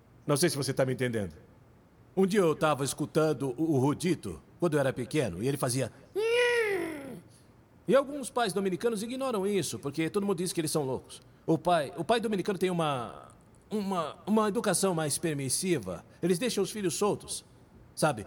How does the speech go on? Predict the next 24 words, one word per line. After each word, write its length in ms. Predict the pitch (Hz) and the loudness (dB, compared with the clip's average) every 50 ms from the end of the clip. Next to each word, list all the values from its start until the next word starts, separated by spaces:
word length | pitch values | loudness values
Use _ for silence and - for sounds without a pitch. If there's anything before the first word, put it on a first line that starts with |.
| - - | -2 0
E 80 | 170 | 0
quando 320 | 170 175 190 180 175 156 170 | 2 2 2 2 2 2 0
os 140 | 165 - | -2 0
filhos 240 | - 190 180 165 - | 0 0 0 0 -2
crescem, 520 | - 202 208 208 175 - - 156 147 139 127 | -2 0 0 2 2 2 0 0 -2 -4 -4
eles 260 | 139 151 147 139 120 | -2 -2 -2 -2 -2
dizem, 200 | 147 127 127 135 | -2 -2 -2 -2
"Bendito 300 | 147 143 185 185 - 165 | -2 -4 -4 -4 -2 -2
seja 200 | - 160 127 127 | -2 -2 -2 -2
o 40 | - | -2
Senhor." 340 | - 127 104 92 80 73 - - - - - - - - - - - - - - - - - - - - - | -4 -4 -4 -4 -6 -8 -12 -18 -20 -20 -20 -20 -20 -20 -20 -20 -20 -20 -20 -20 -20 -20 -20 -20 -20 -4 0
Mas 320 | 180 208 208 185 - 190 | 2 2 2 2 2 2
eu, 180 | 208 208 208 202 | 2 2 2 0
eu 380 | 185 147 - 160 180 202 208 | -2 -4 -6 -6 -4 -2 0
ouvia, 320 | 208 202 175 160 180 170 170 170 165 165 165 175 170 160 - - 196 190 - 208 196 | 0 0 0 -2 -4 -6 -6 -8 -8 -10 -10 -10 -10 -12 -8 -8 -8 -6 -6 -4 0
eu 80 | 196 226 | 0 0
ouvia 260 | 240 214 285 302 262 | 2 2 2 2 2
ele, 180 | 233 220 196 196 | 2 2 2 0
"Ah! 1800 | 254 294 339 - - 440 427 370 320 175 151 135 - - - 262 370 403 427 440 440 440 440 440 440 427 427 403 392 370 359 330 - 170 147 - 202 190 - - | 0 0 0 0 -2 -4 -4 -6 -8 -10 -14 -14 -16 -4 0 2 4 6 6 6 6 6 6 6 6 6 6 6 6 4 4 4 4 2 0 -4 -10 -16 -12 -2
Ah!" 1040 | 233 339 453 494 508 523 523 523 523 523 523 508 508 494 480 466 440 427 427 370 - - - - - - - _ - - - - | 2 4 4 6 6 6 6 6 4 4 4 4 4 4 4 6 6 6 4 4 2 -2 -10 -18 -20 -20 -20 _ -20 -20 -8 -4
Tava 200 | 190 202 208 226 | -2 -2 0 -2
me 80 | 226 247 | -2 -4
incomodando 520 | 233 - 233 262 247 185 135 180 214 175 | -4 -4 0 0 2 2 4 2 2 2
já, 180 | 117 98 87 85 | -2 -4 -6 -10